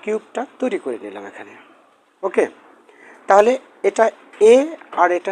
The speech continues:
হচ্ছে বি ধরো, তাহলে এ কিউব প্লাস বি কিউব। বুঝতে পেরেছো? আমি সূত্রে শুধু ফেলানোর জন্যই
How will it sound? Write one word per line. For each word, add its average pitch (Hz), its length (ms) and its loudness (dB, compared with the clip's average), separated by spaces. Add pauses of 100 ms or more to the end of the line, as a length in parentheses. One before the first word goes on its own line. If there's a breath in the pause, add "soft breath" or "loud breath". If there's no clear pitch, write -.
হচ্ছে 190 200 -12 (100)
বি 247 100 -6 (100)
ধরো, 101 220 -12 (260)
তাহলে - 200 -6 (200)
এ - 20 8 (140)
কিউব 285 180 -2 (180)
প্লাস 269 240 0 (340)
বি 135 100 -8 (100)
কিউব। 87 200 -18 (1000)
বুঝতে 175 240 -8
পেরেছো? 226 280 0 (240)
আমি 202 180 0 (180)
সূত্রে 226 440 0 (600 loud breath)
শুধু 214 220 -4 (180)
ফেলানোর 208 400 2 (100)
জন্যই 202 360 -2